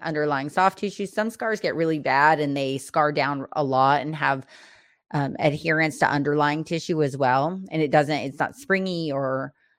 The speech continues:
um, spongy anymore. It's just, like, really hard and stuck down, and, um, that can be pretty difficult. Is there abnormal pigmentation or texture of the head,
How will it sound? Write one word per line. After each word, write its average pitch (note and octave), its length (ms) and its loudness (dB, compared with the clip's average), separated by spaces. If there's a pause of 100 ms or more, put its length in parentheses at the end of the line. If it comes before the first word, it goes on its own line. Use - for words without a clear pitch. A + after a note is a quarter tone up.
(160)
um, C#3+ 400 -4
spongy F3 560 0
anymore. C#3 360 -2
It's C3 140 -4
just, C#3 220 -8
like, A#2 200 -8
really D#3+ 280 0
hard D3 340 4
and B2 140 -6
stuck - 340 0
down, C#3 400 0
and, B2+ 360 -6 (2250)
um, B2+ 300 -4
that C3+ 160 -4
can C#3+ 100 -8
be C3 120 -6
pretty C3 520 -8 (100)
difficult. - 640 -6 (2250)
Is F#3+ 100 4
there F#3 160 6
abnormal D#3+ 480 4
pigmentation E3+ 720 -2
or C3 120 -2
texture F#3 460 0
of C#3+ 180 0
the C#3 60 -2
head, C#3+ 400 0